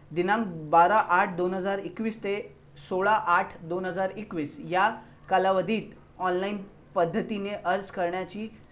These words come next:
संधी देण्यात आली आहे। जिन्होंने भी अभी तक एमएसटी सीईटी के जो भी exam हो, चाहे वो बीएड हो, एमसीए हो, लॉ हो, अ, engineering हो, B pharma हो, सारे courses के लिए बारह आठ दो हज़ार इक्कीस से सोलह आठ दो हज़ार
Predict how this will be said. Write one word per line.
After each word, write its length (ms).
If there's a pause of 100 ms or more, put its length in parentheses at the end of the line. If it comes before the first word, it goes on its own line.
संधी 520 (100)
देण्यात 460 (200)
आली 260
आहे। 220 (360)
जिन्होंने 440
भी 200
अभी 300
तक 180 (460)
एमएसटी 400
सीईटी 440
के 140
जो 200
भी 160
exam 260
हो, 100
चाहे 220
वो 100
बीएड 380
हो, 180
एमसीए 400
हो, 340 (320)
लॉ 280
हो, 340 (320)
अ, 200 (100)
engineering 520
हो, 100
B 160
pharma 320
हो, 120
सारे 460
courses 520
के 140
लिए 240
बारह 380
आठ 260
दो 140
हज़ार 200
इक्कीस 480
से 160
सोलह 340
आठ 180
दो 140
हज़ार 460